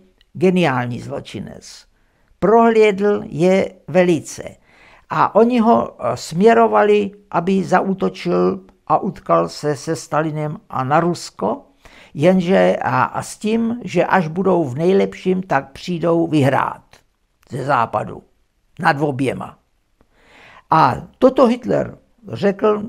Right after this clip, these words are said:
nenechám si, eh, v zádech, eh, nějakého takového, a proto porazil hladce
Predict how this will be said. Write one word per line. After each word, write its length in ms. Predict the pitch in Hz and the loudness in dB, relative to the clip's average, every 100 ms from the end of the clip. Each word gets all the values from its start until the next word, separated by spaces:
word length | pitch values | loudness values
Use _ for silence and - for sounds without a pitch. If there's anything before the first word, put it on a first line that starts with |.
| - | -10
nenechám 500 | 151 185 196 196 190 | -4 -2 0 0 0
si, 440 | - - 160 180 190 _ _ - | -4 -8 -8 -8 -10 _ _ -18
eh, 40 | - 123 113 113 104 101 85 | -10 -6 -4 -2 -2 -4 -8
v 540 | 110 104 107 98 104 | -14 -16 -16 -16 -12
zádech, 720 | 127 165 165 165 180 - - _ | 2 6 6 6 -2 -4 -18 _
eh, 400 | - - 107 92 - | -12 -6 -6 -6 -6
nějakého 800 | 147 151 151 151 139 139 92 92 - | -4 -4 -4 -4 0 0 -2 -8 -6
takového, 800 | 139 147 135 151 156 185 233 - _ _ - - - | -4 -2 -2 -2 -2 -2 -2 -6 _ _ -20 -20 -6
a 360 | - - - - - 165 | 0 2 0 -4 -16 -2
proto 600 | 190 240 254 254 254 247 - _ _ _ _ _ _ _ | 4 6 6 6 4 2 -10 _ _ _ _ _ _ _
porazil 800 | 196 202 196 156 190 175 156 - - | 4 6 6 6 6 4 0 -8 -10
hladce 920 | - 165 202 202 - - - 233 | -4 2 4 2 -4 -12 -4 -4